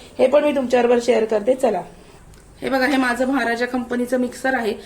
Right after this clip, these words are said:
मी पण माझ्या पण मिक्सरमध्ये जर समजा मी कधी खोबऱ्याचे तुकडे किंवा सुंठ किंवा हळकुंड असं जर काही काढलं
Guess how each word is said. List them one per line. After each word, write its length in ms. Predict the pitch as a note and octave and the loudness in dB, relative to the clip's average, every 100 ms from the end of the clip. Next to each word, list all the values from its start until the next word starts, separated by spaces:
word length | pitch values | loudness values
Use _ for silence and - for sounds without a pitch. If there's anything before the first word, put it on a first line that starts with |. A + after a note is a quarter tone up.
| - - - | -18 -20 -4
मी 120 | C4+ | 0
पण 200 | E4 F4+ | 0 0
माझ्या 320 | F4 D4 C#4 D#4+ | 0 0 0 0
पण 140 | E4 | 0
मिक्सरमध्ये 540 | D4+ C#4+ D4 C#4 C4+ | -2 -2 -2 0 0
जर 120 | C4+ C#4 | 0 0
समजा 300 | C#4 B3 B3+ | -2 -2 -2
मी 120 | B3+ | 0
कधी 160 | C4 B3+ B3+ | -2 -2 0
खोबऱ्याचे 400 | C4+ B3 A#3+ C4+ | 0 0 -2 -2
तुकडे 440 | C#4 C#4 B3 A3 - - - - | -4 0 0 0 -4 -18 -20 -4
किंवा 260 | C4+ C4+ | 0 0
सुंठ 340 | C#4 D4+ C#4+ D4+ | 0 0 0 0
किंवा 340 | A#3 C4 C4 | -2 -2 -2
हळकुंड 480 | C4+ B3+ B3+ D4 C#4 | 2 0 0 -2 0
असं 280 | A#3+ A#3 C4 | 0 0 -2
जर 120 | C4+ | 0
काही 220 | C#4 C4 | 0 0
काढलं 480 | C4 A#3+ A#3 B3 | 0 -2 0 -2